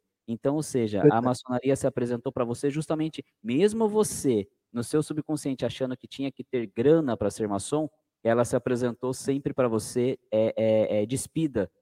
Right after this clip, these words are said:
Speaker 1: de, de <clears throat> recursos financeiros, né? Olha que
Speaker 2: É.
Speaker 1: bacana que, que, que as histórias vão acontecendo, né? Muito bacana.
Speaker 2: Muito.
Speaker 1: Essa história, essa história o pessoal tinha que ouvir.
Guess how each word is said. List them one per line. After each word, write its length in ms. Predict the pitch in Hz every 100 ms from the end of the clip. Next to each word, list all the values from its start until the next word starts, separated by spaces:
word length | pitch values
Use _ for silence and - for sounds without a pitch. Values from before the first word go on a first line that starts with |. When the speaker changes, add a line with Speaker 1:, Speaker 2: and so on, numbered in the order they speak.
| - 156
Speaker 1:
de, 220 | 101 110
de 380 | - - 147 107
<clears throat> 120 | 110
recursos 300 | - - -
financeiros, 580 | - 117 120 110 98 92
né? 180 | 101 110 - _ _
Olha 180 | - 120
que 80 | 123
Speaker 2:
É. 60 | 117
Speaker 1:
bacana 500 | 120 - 131 123 110
que, 320 | 110 98 95 -
que, 260 | 101 95 -
que 60 | 107
as 120 | 98
histórias 400 | 95 104 98 101
vão 140 | 104
acontecendo, 680 | 101 101 95 95 - 90 90
né? 160 | 95 104 _ _ _ _ _ _ _ _ _ _ _ _ _ _ _ _ -
Muito 200 | 107 143
bacana. 340 | 180 - -
Speaker 2:
Muito. 120 | -
Speaker 1:
Essa 160 | 98 -
história, 300 | - 113 127
essa 260 | 95 110 113
história 260 | - 120
o 40 | 127
pessoal 280 | 131 131
tinha 180 | 123 131
que 100 | -
ouvir. 360 | 147 117 95